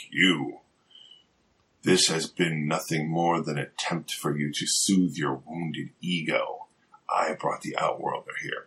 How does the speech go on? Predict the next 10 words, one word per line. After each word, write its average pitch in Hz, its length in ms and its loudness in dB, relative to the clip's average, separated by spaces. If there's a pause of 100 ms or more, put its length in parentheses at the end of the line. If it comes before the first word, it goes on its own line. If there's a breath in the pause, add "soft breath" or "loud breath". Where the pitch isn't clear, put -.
put - 240 4
him 90 180 0
in 71 100 -2
front - 300 4
of 69 80 -4
you, 71 140 -8
and - 100 -12
still - 680 0 (220)
you 87 160 2 (180)
failed. - 580 -6